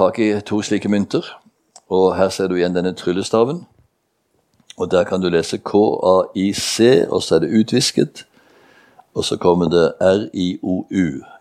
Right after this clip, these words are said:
Kaisaros Tiberiu, keiser Tiberius. Nå var han keiser.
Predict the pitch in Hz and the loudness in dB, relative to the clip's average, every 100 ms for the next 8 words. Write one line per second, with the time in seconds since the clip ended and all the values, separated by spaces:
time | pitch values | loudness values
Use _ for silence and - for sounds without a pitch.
0 | _ - - 98 104 - 107 113 120 - | _ -6 0 0 0 0 2 2 0 -6
1 | - - 98 82 90 85 85 78 71 _ | -10 -6 -4 2 4 4 0 -2 -6 _
2 | _ _ _ _ _ _ _ _ _ - | _ _ _ _ _ _ _ _ _ -2
3 | 92 - 92 80 80 76 71 - - - | 0 -2 -4 0 2 0 -2 -6 -10 -16
4 | _ _ _ _ _ _ 95 90 95 - | _ _ _ _ _ _ 0 2 2 0
5 | 78 - | -2 -4